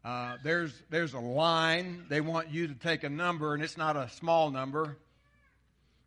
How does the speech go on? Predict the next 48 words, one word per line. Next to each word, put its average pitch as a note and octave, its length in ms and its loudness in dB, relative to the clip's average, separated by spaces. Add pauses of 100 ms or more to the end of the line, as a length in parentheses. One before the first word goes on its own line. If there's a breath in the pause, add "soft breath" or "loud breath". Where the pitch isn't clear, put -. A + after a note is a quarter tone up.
(100)
And, C#3 400 -4
uh, C3 220 -2
they D3 160 0
will D3+ 220 -2
let E3+ 260 0
you D#3+ 160 -4
know D#3 320 2
when C#3 220 -6
there's C#3 240 -6
a B2+ 60 -12
place C#3+ 600 -4 (120)
for C#3 100 -6
you. C#3 420 -2 (760)
There A#3+ 60 -14
are A#3+ 40 -12
places F3+ 380 2
like E3+ 220 6
that D#3+ 220 4
in C#3+ 100 -4
town. F3+ 400 2 (460)
Lubbock F3+ 340 6
is D3+ 100 -10
a D3 40 -10
place E3 340 2
that D3+ 120 0
opens D#3+ 260 0
a C#3+ 60 -4
new E3+ 220 0
one D3 120 -2
up, D3 260 0
and B2+ 280 -10 (360)
I E3+ 160 2
think C#3+ 260 -6
let's, D#3+ 220 -2 (140)
you D3 100 -12
gotta F3+ 160 2
wait D#3 240 0
a D3+ 60 0
year D#3 160 0
and C#3+ 80 -4
a C3 40 -4
half D3 280 0
before C#3+ 140 -10
you B2 120 -8
try C3+ 300 0
it, A#2+ 80 -8
'cause B2 120 -10
it's D3 200 -8